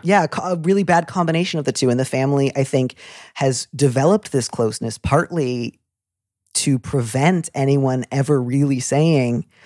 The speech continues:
"This is so unhealthy. This is so fucked up. We should not have to live like this." So that doesn't mean you have to hate them.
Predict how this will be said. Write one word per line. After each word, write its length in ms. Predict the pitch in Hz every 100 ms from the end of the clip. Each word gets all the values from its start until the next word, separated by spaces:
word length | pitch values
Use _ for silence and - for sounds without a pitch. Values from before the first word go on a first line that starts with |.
| - -
"This 160 | 233
is 80 | 320
so 560 | - - 208 208 190 151
unhealthy. 680 | 143 175 208 - - 208 - - _
This 140 | -
is 100 | 247
so 380 | - 196 190 180
fucked 340 | 165 170 165
up. 300 | 202 156 - - _ - -
We 120 | 165
should 220 | 196 226
not 180 | 208 196
have 220 | 185 185
to 80 | -
live 280 | 160 165 202
like 280 | - - -
this." 360 | - - - -
So 420 | - 160 147 135 _ _ _ _ _ _
that 140 | - 151
doesn't 200 | 185 185
mean 140 | 180
you 80 | 185
have 180 | 160 175
to 80 | 147
hate 340 | 92 196 -
them. 280 | 190 185 185